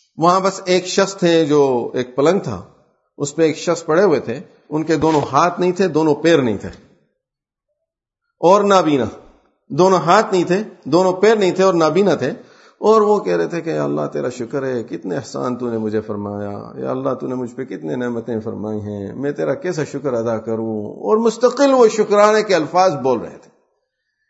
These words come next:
میں تھوڑی دیر تو وہاں صبر سے بیٹھا رہا، پھر میں برداشت نہیں کر سکا۔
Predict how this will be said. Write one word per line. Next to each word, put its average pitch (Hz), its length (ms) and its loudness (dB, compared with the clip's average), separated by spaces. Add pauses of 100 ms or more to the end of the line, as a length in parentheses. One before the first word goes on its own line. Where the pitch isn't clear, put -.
(640)
میں 381 120 -4
تھوڑی 214 260 2
دیر 208 200 4
تو 190 140 0
وہاں 170 320 0 (280)
صبر 156 300 0
سے 147 120 0
بیٹھا 143 360 -4
رہا، 127 240 -6
پھر 208 180 -6 (120)
میں 190 200 -4 (100)
برداشت 151 400 0
نہیں 120 120 -2
کر 90 140 -12
سکا۔ - 240 -20